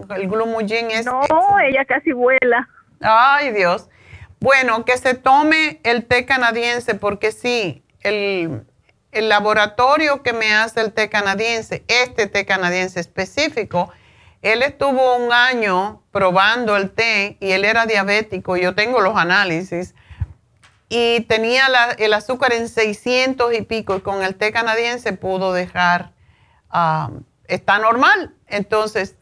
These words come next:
Speaker 1: que
Speaker 2: Ya
Speaker 1: pruebe.
Speaker 2: está. Ella tiene, hace un año que falleció mi padre en octubre y, y fuimos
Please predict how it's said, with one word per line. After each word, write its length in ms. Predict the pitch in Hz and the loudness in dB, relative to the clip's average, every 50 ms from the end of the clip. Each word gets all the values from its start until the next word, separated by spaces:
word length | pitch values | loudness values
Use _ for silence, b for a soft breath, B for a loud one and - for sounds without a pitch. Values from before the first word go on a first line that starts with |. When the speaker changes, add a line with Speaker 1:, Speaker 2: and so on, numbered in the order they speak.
| _ _ _ - | _ _ _ -4
Speaker 1:
que 180 | - 214 214 | -2 -2 -2
Speaker 2:
Ya 120 | 208 202 208 | 0 0 2
Speaker 1:
pruebe. 460 | 208 214 226 233 240 226 214 185 180 | 2 4 4 4 4 4 2 2 0
Speaker 2:
está. 140 | 185 - _ _ _ _ _ _ _ _ _ _ _ _ _ _ _ _ _ _ _ _ _ _ _ _ - | 0 -4 _ _ _ _ _ _ _ _ _ _ _ _ _ _ _ _ _ _ _ _ _ _ _ _ -4
Ella 640 | - 233 247 262 277 254 285 311 320 320 330 311 - - | 0 0 2 2 0 0 0 2 2 2 2 0 -2 -2
tiene, 800 | - 269 269 285 285 285 285 285 302 302 302 302 294 294 294 - _ _ _ _ _ _ | -2 0 2 2 2 2 0 0 2 2 4 4 2 2 0 -4 _ _ _ _ _ _
hace 260 | - 233 247 254 269 | -2 -2 -2 -2 -6
un 120 | 269 254 254 | -6 -2 -2
año 240 | 254 269 269 277 277 | 0 0 0 0 0
que 120 | 285 - | 0 0
falleció 440 | - 240 233 220 247 - - 240 240 | 0 2 2 2 2 2 2 0 0
mi 140 | 240 226 220 | 0 -2 -6
padre 760 | - - - 240 247 254 262 247 254 254 254 247 247 226 214 | -6 -4 -2 0 2 2 2 2 2 2 2 0 0 -2 -4
en 300 | 208 208 202 202 196 196 190 | -6 -8 -8 -8 -6 -2 -2
octubre 1080 | 185 190 - _ _ _ - 262 277 285 285 269 247 285 277 277 277 277 277 - - _ _ - | -2 -2 -4 _ _ _ 0 2 2 2 2 2 2 2 2 2 2 2 2 0 -4 _ _ -10
y, 160 | 208 214 214 - - - - _ - | -6 -6 -4 -4 -6 -8 -12 _ -8
y 180 | - 214 214 208 | -6 -4 -4 -4
fuimos 800 | - - - - 247 269 269 277 277 262 254 262 262 262 269 | -4 -4 -4 -2 0 0 0 0 0 0 0 2 2 2 0